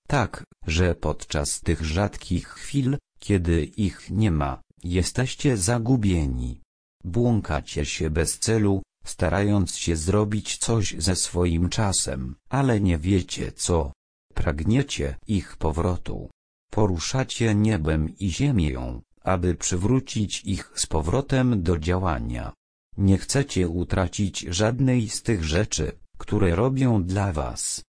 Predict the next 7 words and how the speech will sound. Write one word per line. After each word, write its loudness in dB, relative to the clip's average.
Jesteście 0
ich -6
niewolnikami. 0
Jesteście 0
uzależnieni. 0
Jesteście 2
bezradni. -2